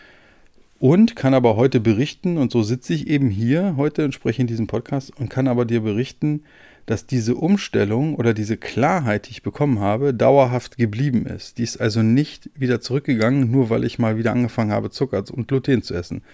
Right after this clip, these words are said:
was ich getan habe. Ich habe, ich esse heute wieder Zucker und Gluten in ganz anderen Mengen,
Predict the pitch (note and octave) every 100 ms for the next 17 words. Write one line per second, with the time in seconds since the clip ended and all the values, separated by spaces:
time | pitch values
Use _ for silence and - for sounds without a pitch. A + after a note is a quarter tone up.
0 | - - _ - F2+ - A2 C3+ D3+ B2+
1 | F#2+ F#2+ G2 E2+ - G2+ A2 B2 C3 A2+
2 | - G#2+ - - - - _ - G#2 C3
3 | C#3 F3+ F3+ E3 - A#2 D3 D#3+ E3 _
4 | _ _ _ - - C3+ B2 A2 G#2+ -
5 | G#2+ D3+ G3 A3 - - B2 A#2 A2 B2
6 | - A2 G#2 G2+ G2 C#3+ A#3+